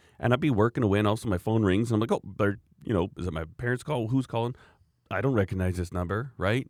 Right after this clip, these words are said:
And it's like, and it was interrupting, so I thought, "This is ridiculous." If, even if I don't acknowledge them, I don't answer the phone, they're, they're disrupting my workflow. So it's the best thing ever. If, if people are in my contacts, it'll ring. If not,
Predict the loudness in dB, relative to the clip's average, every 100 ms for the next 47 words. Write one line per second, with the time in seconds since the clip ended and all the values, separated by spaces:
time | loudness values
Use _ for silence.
0 | _ -4 -2 -2 -6 -12 _ _ _ _
1 | _ 0 2 2 0 0 -4 -2 -6 -4
2 | -6 -6 -8 -8 -6 -6 -2 -4 -2 -6
3 | -6 -12 -8 -8 -6 -4 -2 0 2 2
4 | 0 _ -6 0 2 2 0 -2 0 0
5 | -2 -4 -4 -6 -4 -2 -2 -2 -8 -8
6 | -6 -6 -4 -6 -4 -2 0 0 -2 -2
7 | -6 -4 -2 -4 -2 -4 -2 -2 -2 -6
8 | -6 -6 -2 -4 -4 -8 -10 -20 -12 -8
9 | -2 2 2 2 0 -2 0 -4 -4 -14
10 | _ _ -6 -2 0 0 -2 -2 _ -8
11 | -6 -2 -4